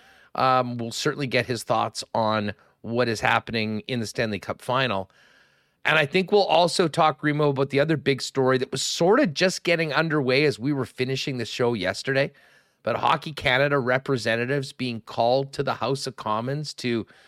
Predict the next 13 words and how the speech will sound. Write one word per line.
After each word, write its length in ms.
um, 320
speak 600
to 460
our 160
elected 560
representatives 1200
on 460
this 300
three 760
plus 320
million 400
dollar 320
payout 520